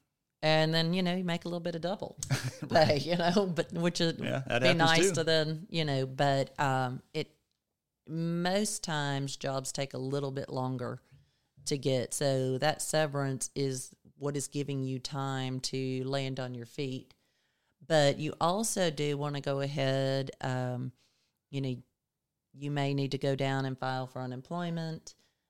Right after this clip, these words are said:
Speaker 1: things like that, you know, get that ball rolling also. Hopefully you don't end up needing it,
Speaker 2: Mm-hmm.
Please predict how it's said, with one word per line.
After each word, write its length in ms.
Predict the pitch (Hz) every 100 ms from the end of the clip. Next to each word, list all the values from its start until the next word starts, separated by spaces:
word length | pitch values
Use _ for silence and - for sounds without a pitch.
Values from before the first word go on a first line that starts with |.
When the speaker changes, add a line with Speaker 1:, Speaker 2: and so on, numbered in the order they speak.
| _ -
Speaker 1:
things 260 | 151 143
like 200 | 147 139
that, 400 | 135 135 131 -
you 120 | 139
know, 180 | 131 123 123 _ _ _ _ _ _ _
get 280 | 156 151 -
that 240 | 143 139
ball 260 | 135 135 131
rolling 420 | 131 131 127 131
also. 560 | 131 131 - 120 85 - _ _ _ -
Hopefully 420 | 143 143 139 139
you 120 | 131
don't 260 | 135 139 135
end 180 | 131 131
up 120 | -
needing 420 | 139 139 143 135
it, 300 | 131 131 - _ _ 127
Speaker 2:
Mm-hmm. 200 | 113